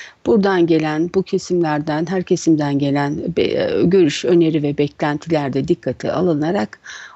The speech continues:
orta vadeli program, m, kaleme alınmış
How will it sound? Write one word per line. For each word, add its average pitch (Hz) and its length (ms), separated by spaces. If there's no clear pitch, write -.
orta 175 400
vadeli 135 420
program, 151 640
m, - 840
kaleme 151 360
alınmış 156 720